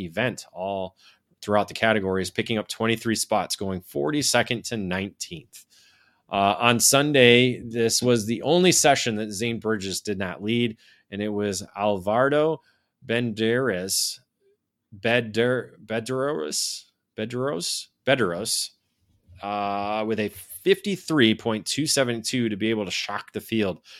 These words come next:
uh, with setting fast time in qualifying. But in the pre-final, Burgess returned, uh, to the front. I believe this was the race that was,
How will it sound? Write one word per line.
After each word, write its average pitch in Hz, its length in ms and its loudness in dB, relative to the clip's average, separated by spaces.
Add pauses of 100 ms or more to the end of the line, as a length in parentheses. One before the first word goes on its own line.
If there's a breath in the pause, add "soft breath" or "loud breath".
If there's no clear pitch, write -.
(180 loud breath)
uh, 92 460 0
with 95 160 -4
setting 98 320 0
fast 98 320 -2
time 95 180 -2
in 85 80 -6
qualifying. 92 580 -2
But 95 120 -2
in 92 80 -8
the 95 80 -8
pre-final, 120 480 2
Burgess 110 440 0
returned, 131 460 -2 (340 soft breath)
uh, 98 280 0
to 139 280 2
the 127 80 4
front. 120 400 -2
I 101 100 -8
believe 113 340 2
this 117 240 2
was 120 220 -2
the 104 100 -2
race 107 320 0
that - 160 -8
was, 95 180 -10